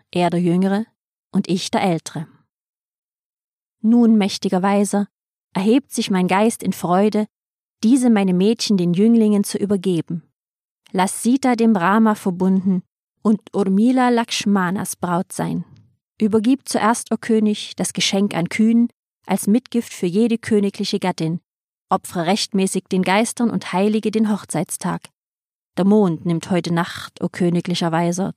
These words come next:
Zuflucht im Haus des Maga. In der dritten Nacht werden seine milden Strahlen im zweiten Falguni scheinen.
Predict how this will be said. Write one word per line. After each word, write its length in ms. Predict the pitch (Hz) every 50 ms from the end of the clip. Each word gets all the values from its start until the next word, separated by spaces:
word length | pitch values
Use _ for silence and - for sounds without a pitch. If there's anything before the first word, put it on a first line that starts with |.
| _
Zuflucht 540 | - - - 208 208 - - - 202 - -
im 180 | - 185 170 -
Haus 240 | 175 175 190 - -
des 200 | - 196 - -
Maga. 380 | 196 190 180 180 - 175 175 170 - _ _ _ _ _ _ _ _ _ _ _ _ _ _
In 100 | - 196
der 100 | 190 202
dritten 300 | 190 196 254 269 277 285
Nacht 280 | 254 247 254 - - -
werden 220 | 202 208 202 208
seine 220 | 196 185 190 185
milden 360 | 180 180 190 220 240 226 233 233
Strahlen 520 | - - - 170 160 180 190 202 208 208
im 140 | - 185 -
zweiten 480 | - - - 160 151 196 - - 208
Falguni 560 | 208 - 220 214 214 190 214 196 180 165 156 156
scheinen. 460 | - - 175 160 156 156 165 165